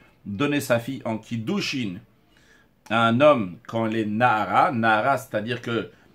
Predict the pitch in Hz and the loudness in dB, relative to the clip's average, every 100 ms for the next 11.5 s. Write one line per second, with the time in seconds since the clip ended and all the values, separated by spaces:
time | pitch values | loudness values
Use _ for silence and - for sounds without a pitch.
0 | _ - 123 127 - 117 104 101 104 98 | _ -4 0 0 0 -2 -2 -2 -4 -6
1 | - 131 123 98 110 107 110 107 135 123 | -8 -8 -6 -6 -8 -8 -10 -8 -8 -8
2 | 120 - - - 104 107 117 - 131 127 | -10 -20 -20 -18 -10 -10 -10 -2 2 4
3 | 113 101 90 90 - - _ _ 107 127 | 2 0 -4 -8 -18 -20 _ _ -4 0
4 | 151 151 135 165 156 117 - _ - - | 0 0 0 2 0 -2 -10 _ -2 0
5 | - - - - - - 170 160 139 127 | 0 -2 -4 0 2 2 0 -2 0 -2
6 | 135 120 139 123 113 156 247 190 - _ | -2 -4 -2 0 0 0 -2 -8 -18 _
7 | _ _ _ _ - - - - - - | _ _ _ _ -20 -20 -20 -20 -20 -8
8 | 120 131 147 139 113 117 - 117 123 107 | -4 2 4 6 2 -2 -4 -2 -2 -4
9 | - _ _ _ _ _ - - - 156 | -8 _ _ _ _ _ -16 -14 0 4
10 | 131 120 160 190 - - 143 131 113 110 | 4 4 0 -4 -10 -2 0 0 -2 -6
11 | 101 117 120 98 | -6 -6 -6 -8